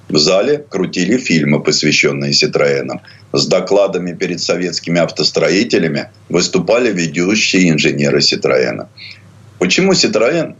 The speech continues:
не подписавший с нашими внешнеторговыми организациями ещё ни одного сколь-нибудь серьёзного контракта,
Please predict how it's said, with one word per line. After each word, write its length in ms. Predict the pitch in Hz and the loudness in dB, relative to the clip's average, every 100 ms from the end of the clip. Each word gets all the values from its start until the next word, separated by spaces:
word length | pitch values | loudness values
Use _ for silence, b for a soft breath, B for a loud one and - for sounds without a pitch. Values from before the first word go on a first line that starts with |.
| - | -4
не 140 | - | -2
подписавший 760 | 127 135 - 131 151 147 - - | 0 -2 0 0 2 0 0 -6
с 100 | - | -2
нашими 400 | 120 117 87 82 | -2 0 -2 -2
внешнеторговыми 1000 | 80 110 101 90 - 87 92 120 98 80 | 0 0 2 0 2 0 2 2 2 0
организациями 800 | 90 85 90 101 123 - 73 71 | 0 0 2 2 0 -2 -6 -6
ещё 460 | 71 104 110 120 | -4 0 2 2
ни 120 | 107 | 2
одного 400 | 90 82 98 104 | 2 2 2 2
сколь-нибудь 600 | 92 - 110 92 78 73 | 0 0 0 2 0 -2
серьёзного 560 | 73 87 98 92 78 73 | 0 2 2 2 0 -4
контракта, 720 | 73 78 78 135 147 - - | -2 -2 0 0 0 -4 -12